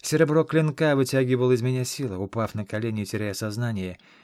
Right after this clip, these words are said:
я увидел, как безоружные солдаты Солта задавили скалу и немногочисленных стражников. Они схватили Тепию и обмотали мое тело цепями.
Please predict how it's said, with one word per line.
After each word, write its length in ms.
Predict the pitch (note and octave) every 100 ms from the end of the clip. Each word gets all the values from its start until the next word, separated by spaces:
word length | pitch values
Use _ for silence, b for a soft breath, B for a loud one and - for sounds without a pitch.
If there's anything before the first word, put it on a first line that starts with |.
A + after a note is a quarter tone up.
| B
я 200 | A#2+ A#2+
увидел, 260 | A#2+ A#2+
как 440 | A2+ A#2 - - -
безоружные 580 | B2+ A#2+ C3 C3+ B2 B2
солдаты 480 | - B2 B2+ B2 B2+
Солта 440 | - C3+ A#2+ A#2
задавили 400 | A#2 B2 B2 B2
скалу 480 | - - B2 C3 A#2 B B B
и 80 | C#3+
немногочисленных 800 | D3 C#3+ C3+ C#3 C#3 - C3 A#2+
стражников. 800 | - B2 A2 F#2+ F2 F#2+ - - _
Они 200 | - B2+ C3
схватили 380 | - B2+ C3
Тепию 400 | C3 C#3 B2+ A#2+
и 40 | A#2+
обмотали 480 | A#2 B2 - B2+ A#2+
мое 260 | A#2 A2+
тело 240 | A2 A2+ A2
цепями. 580 | - A2+ - F#2+ G2